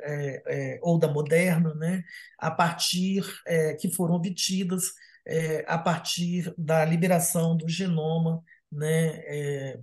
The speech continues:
pelos, pelos chineses, né, do vírus sars cov dois.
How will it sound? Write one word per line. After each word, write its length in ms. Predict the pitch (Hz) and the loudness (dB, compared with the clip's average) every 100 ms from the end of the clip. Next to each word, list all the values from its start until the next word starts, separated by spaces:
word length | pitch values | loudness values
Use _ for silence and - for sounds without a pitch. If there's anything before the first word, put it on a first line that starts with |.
| - | -2
pelos, 520 | 165 156 156 - - _ | -2 0 -2 -4 -8 _
pelos 240 | 156 143 | -6 -4
chineses, 720 | 139 151 117 - - - - _ _ _ - | -6 -8 -12 -12 -10 -8 -10 _ _ _ -14
né, 360 | 139 143 143 - _ _ _ _ _ _ _ _ _ - | -10 -8 -8 -12 _ _ _ _ _ _ _ _ _ -4
do 160 | 147 | -2
vírus 320 | 123 147 147 | 0 -2 -2
sars 220 | - 135 - | -2 -2 -4
cov 280 | 135 127 135 131 | -4 -6 -8 -10
dois. 280 | - - | -14 -10